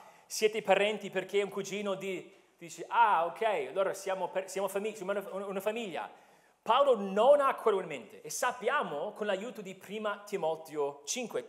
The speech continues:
andateci, andate a Prima Timoteo cinque. Contesto è un po' diverso, però qui sta parlando del fatto che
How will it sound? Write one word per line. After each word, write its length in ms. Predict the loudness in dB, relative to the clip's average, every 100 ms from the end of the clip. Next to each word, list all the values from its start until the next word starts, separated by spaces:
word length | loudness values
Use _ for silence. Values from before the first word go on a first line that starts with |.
| -4
andateci, 720 | 0 2 4 4 2 -10 -12
andate 300 | -6 -4 -4
a 20 |
Prima 180 | -4 -8
Timoteo 340 | -6 -6 -6 -10
cinque. 440 | -12 -12 -16 -18 _ _ _ _ _ _ _ _ _ -20 _ _ _ _ _ _
Contesto 480 | 0 4 4 4 2
è 40 |
un 80 | 6
po' 100 | 6
diverso, 800 | 6 2 0 -2 -6 -6 -6 -12 -20 _ _ _ _ _ _ _ _
però 200 | -2 0
qui 180 | 2 -2
sta 220 | 0 0
parlando 380 | 2 4 4 4
del 140 | 2 2
fatto 300 | 2 2 0
che 400 | 2 2 0